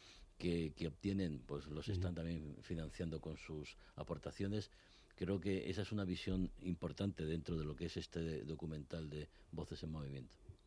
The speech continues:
Speaker 2: Totalmente, y de una perspectiva liberal es clave como, em, ofrecer ventanas, ofrecer oportunidades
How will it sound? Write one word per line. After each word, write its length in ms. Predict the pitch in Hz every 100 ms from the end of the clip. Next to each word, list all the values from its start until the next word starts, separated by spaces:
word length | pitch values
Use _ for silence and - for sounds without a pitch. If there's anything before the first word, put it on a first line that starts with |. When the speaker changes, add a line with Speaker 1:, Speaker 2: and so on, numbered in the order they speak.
| -
Speaker 2:
Totalmente, 540 | 117 120 113 120 135 90
y 80 |
de 120 | 95 107
una 140 | 104
perspectiva 480 | 110 104 104 117 113
liberal 360 | 110 107 110
es 120 | 120 -
clave 560 | - 110 110 117 127
como, 500 | - 110 101 95 87 -
em, 420 | 92 87 85 85 - - - -
ofrecer 680 | 101 104 92 117 117 113 107 - - - - -
ventanas, 540 | - 98 98 117 107 98
ofrecer 380 | 92 98 113 107
oportunidades 760 | 95 104 101 95 104 110 -